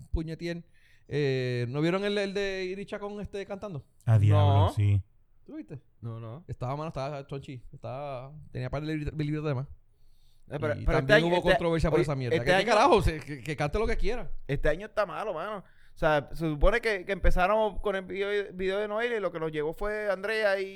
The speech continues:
Speaker 3: Iris Chacón.
Speaker 1: Yo creo que, eh, eso es una protesta que yo quiero hacer. Yo quiero llevar a la gente que está protestando para que voten a, que eso vamos a hablar ahorita de las protestas que van a haber mañana, el jueves. Estamos grabando miércoles.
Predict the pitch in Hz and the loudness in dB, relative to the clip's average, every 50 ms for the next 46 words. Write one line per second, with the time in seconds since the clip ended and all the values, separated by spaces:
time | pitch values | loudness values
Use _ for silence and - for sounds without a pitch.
0 | 190 190 - - - - - 214 202 202 202 185 151 170 170 190 208 214 196 190 | -6 0 4 6 8 8 6 4 0 -4 -4 -4 -4 -4 -2 -2 -2 -2 0 -2
1 | 170 107 123 156 170 - 160 160 214 214 226 214 208 196 190 165 202 - - 208 | -2 -2 -2 -4 -4 -2 -4 -2 -2 0 0 2 2 2 2 2 0 0 0 0
2 | - 160 151 156 160 - 196 185 180 180 - 208 208 180 160 - - 165 175 180 | -4 -4 -2 -2 -2 -2 -2 -2 -2 -2 -2 -4 -4 -4 -6 -6 -4 -6 -4 -2
3 | 175 180 190 202 170 160 156 156 170 175 170 170 160 170 165 160 156 170 170 165 | -2 -2 -2 -2 -2 -2 -4 -4 -6 -6 -6 -6 -6 -4 -4 -4 -4 -4 -6 -6
4 | 160 156 147 147 147 156 160 160 156 151 143 143 139 127 127 - 143 - 196 190 | -4 -4 -4 -4 -4 -4 -4 -4 -4 -6 -4 -4 -6 -6 -6 -4 -4 -4 -4 -4
5 | 180 185 185 196 196 202 190 190 185 202 180 160 156 - - - 147 - 180 - | -4 -4 -4 -2 -2 0 0 0 0 0 2 2 4 4 4 2 2 -2 -2 -2
6 | 185 180 175 180 175 180 180 175 175 185 208 202 156 143 - - - - - - | -2 -2 0 2 0 0 0 0 -2 -2 -2 -2 -2 -2 -2 -4 -4 -8 -10 -10
7 | - - 135 135 135 185 214 185 151 135 - - - - - _ _ _ - - | -6 0 2 4 4 4 4 2 0 -2 -4 -8 -14 -20 -20 _ _ _ -8 -6
8 | 131 139 151 156 151 147 156 160 165 - 127 120 | -6 -4 -2 -4 -4 -2 -4 -6 -6 -6 -8 -10